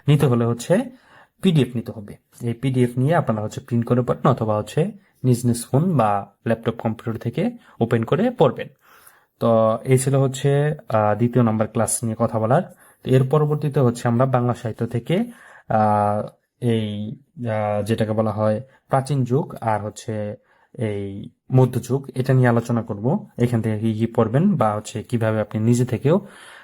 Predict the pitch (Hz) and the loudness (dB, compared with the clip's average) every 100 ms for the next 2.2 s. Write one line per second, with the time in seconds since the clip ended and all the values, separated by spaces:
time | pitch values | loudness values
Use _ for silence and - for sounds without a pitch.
0 | - 113 104 104 - 127 120 107 - 117 | 0 2 4 2 0 0 2 0 -2 -4
1 | 139 247 262 _ _ - 110 - 143 - | -2 -4 -8 _ _ -2 -2 2 0 0
2 | 117 | -6